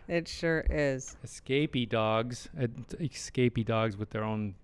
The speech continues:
Speaker 2: and we have to keep the gate open outside, so we really can't let the g-, dogs outside.
Speaker 1: Yeah, they can't just hang out in the yard.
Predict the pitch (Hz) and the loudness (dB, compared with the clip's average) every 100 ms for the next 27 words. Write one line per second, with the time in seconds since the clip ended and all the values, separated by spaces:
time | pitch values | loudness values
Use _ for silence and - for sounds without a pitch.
0 | - - - - 135 135 156 - 156 117 | -20 -20 -20 -2 4 6 6 2 -2 2
1 | 131 151 127 113 107 98 - 98 95 98 | 4 4 4 0 -4 -6 -6 -6 -6 -6
2 | 107 104 113 123 107 - 135 127 98 110 | -4 0 2 2 2 0 -2 -2 -4 -6
3 | 104 - - 98 92 92 92 - 101 - | -8 -12 -2 0 0 -2 -4 -4 -6 0
4 | 180 165 147 - - 165 170 160 156 - | 4 4 2 -6 -12 -6 -6 -4 -6 -8
5 | - 170 156 143 151 147 139 135 139 | -10 -6 -4 -4 -6 -6 -6 -6 -8